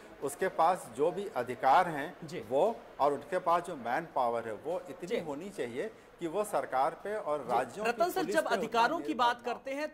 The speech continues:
Speaker 2: तब कहीं ना कहीं चुनाव आयोग कितना बेबस क्यों हो जाता है,
Speaker 1: बिल्कुल।
Speaker 2: और इसी का फायदा नेता उठा लेते हैं। क्योंकि चुनाव आयोग की बात करें, पिछले दिनों चाहे बात करें अगर कार्रवाई की तो किसी को बहत्तर घंटे के प्रचार से रोका गया तो किसी को अड़तालीस घंटे के। नेता भी अब समझ गए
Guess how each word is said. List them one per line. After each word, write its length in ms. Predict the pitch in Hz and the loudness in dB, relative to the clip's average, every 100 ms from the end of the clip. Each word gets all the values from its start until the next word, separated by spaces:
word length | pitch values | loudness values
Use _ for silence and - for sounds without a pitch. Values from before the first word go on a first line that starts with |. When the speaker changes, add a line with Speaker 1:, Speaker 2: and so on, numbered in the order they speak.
| - | -4
Speaker 2:
तब 240 | 302 262 | -4 -4
कहीं 200 | - 247 | -8 -6
ना 100 | 277 | -8
कहीं 220 | 262 277 269 | -10 -10 -12
चुनाव 440 | - 233 226 247 | -12 -8 -8 -6
आयोग 400 | 196 220 254 254 | -4 -2 -2 -6
कितना 340 | 220 - 240 | -18 -10 -8
बेबस 420 | 233 214 202 240 - | -4 -4 -2 -4 -4
क्यों 160 | 226 | -6
हो 80 | 190 | -4
जाता 300 | 160 143 139 | -2 -2 -2
है, 120 | 120 - | -8 -8
Speaker 1:
बिल्कुल। 300 | 127 - 226 | -16 -2 0
Speaker 2:
और 100 | 240 - | 0 -4
इसी 280 | 240 330 330 | -10 -4 -4
का 200 | 330 302 | 0 0
फायदा 400 | 302 240 220 269 | 2 0 0 -2
नेता 340 | 254 240 277 | -4 -6 -4
उठा 240 | 277 240 294 | -4 0 0
लेते 280 | 262 - 180 | 0 -4 -8
हैं। 200 | 143 - | -10 -14
क्योंकि 200 | 254 302 | -12 -12
चुनाव 400 | - 269 269 294 | -8 -4 -2 0
आयोग 200 | 285 285 | 0 0
की 100 | 285 | -2
बात 260 | 226 214 - | 0 -2 -2
करें, 200 | 170 151 - - | -6 -6 -10 -12
पिछले 260 | 247 247 294 | -10 -8 -8
दिनों 220 | 269 285 | -4 -4
चाहे 260 | 285 269 262 | -2 -2 -2
बात 300 | 226 233 240 | -2 -2 -2
करें 220 | 254 269 - - - - _ - | -4 -4 -8 -20 -20 -20 _ -8
अगर 220 | 196 233 | -6 -4
कार्रवाई 440 | 233 202 202 226 | -4 -4 -2 -4
की 240 | 254 277 302 - | -6 -10 -12 -16
तो 60 | - | -16
किसी 220 | 240 214 | -14 -6
को 100 | 240 | -6
बहत्तर 420 | 180 202 220 269 | 0 0 0 -4
घंटे 240 | 233 233 240 | -8 -8 -8
के 120 | 240 | -10
प्रचार 360 | 240 214 226 220 | -14 -6 -4 -4
से 140 | 233 | -4
रोका 280 | 220 214 233 | -4 -4 -6
गया 200 | 220 240 | -4 -6
तो 120 | 240 | -8
किसी 240 | 226 - | -14 -14
को 100 | 226 | -6
अड़तालीस 380 | 220 - 175 180 | -6 -4 -8 -8
घंटे 260 | 185 160 160 | -10 -10 -10
के। 80 | 151 - - | -12 -16 -8
नेता 260 | 285 294 339 | -2 2 2
भी 100 | 330 | 0
अब 80 | |
समझ 280 | 330 285 277 | -2 -4 -4
गए 220 | 226 220 | -6 -10